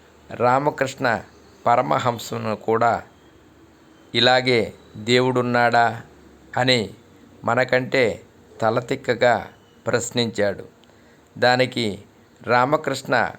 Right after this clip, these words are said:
పరమహంస గారు "దేవుడు ఉన్నాడు" అంటూ ప్రశాంతంగా సమాధానమిచ్చారు. దానితో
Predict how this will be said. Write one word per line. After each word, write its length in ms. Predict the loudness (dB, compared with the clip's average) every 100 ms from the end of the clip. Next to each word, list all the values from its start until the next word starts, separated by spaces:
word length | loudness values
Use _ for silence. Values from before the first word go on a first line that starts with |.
| -16 -2
పరమహంస 580 | 0 0 0 -2 -4 -4
గారు 400 | 0 2 2 -2 -6 -16 _ -20 -20 _ _ -16
"దేవుడు 420 | 0 2 4 2 0
ఉన్నాడు" 540 | 0 0 0 0 -4 -14 -20 _ _ -6
అంటూ 440 | -6 -4 -4 -4 -10 _ _ _ -6
ప్రశాంతంగా 880 | -4 2 2 2 0 0 0 0 0 -2 -10 -20 -20 -16
సమాధానమిచ్చారు. 1120 | -6 -2 0 2 0 0 -6 -8 -6 -6 -6 -16 -20 -20 -20 _ _ _ -20 _ _ _ _ -20 0
దానితో 640 | 2 4 2 0 0 0